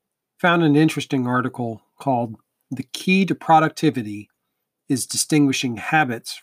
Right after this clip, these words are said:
from Routine." And it struck me,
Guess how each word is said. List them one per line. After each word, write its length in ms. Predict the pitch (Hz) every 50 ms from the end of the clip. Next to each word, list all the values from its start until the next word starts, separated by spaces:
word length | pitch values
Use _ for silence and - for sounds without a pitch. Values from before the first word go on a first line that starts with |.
| _
from 180 | - 123 110 104
Routine." 540 | 104 107 104 - - 226 202 131 92 87 - _ _ _ _ _ _ _ _ _ _ _ _ _ _ _ _ _ _ _ _ _ _ - -
And 100 | - 143
it 80 | 143 143
struck 360 | - - - 233 233 233 -
me, 240 | 135 107 104 -